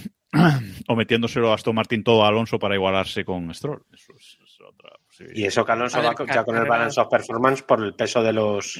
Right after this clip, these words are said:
Speaker 1: De los cojones.
Speaker 3: Hajax nos
Speaker 2: Sí.
Speaker 3: dice, "Carreras guionizadas". Hombre, no es lo que nos gusta, pero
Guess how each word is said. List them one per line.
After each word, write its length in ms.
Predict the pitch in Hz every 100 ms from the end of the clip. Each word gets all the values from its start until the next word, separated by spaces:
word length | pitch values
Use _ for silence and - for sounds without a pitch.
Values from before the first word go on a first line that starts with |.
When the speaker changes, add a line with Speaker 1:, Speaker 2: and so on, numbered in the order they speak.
| -
Speaker 1:
De 120 | 98
los 760 | 85 76 - - - - - -
cojones. 500 | 95 98 78 - - -
Speaker 3:
Hajax 380 | 165 180 185 160
nos 120 | 156
Speaker 2:
Sí. 60 | 147
Speaker 3:
dice, 200 | 143 127
"Carreras 320 | 135 147 196
guionizadas". 640 | 170 147 127 135 131 120 -
Hombre, 260 | 156 151 123
no 100 | 147
es 80 | 190
lo 100 | 185
que 60 |
nos 140 | 147 123
gusta, 280 | 156 - 127
pero 240 | 120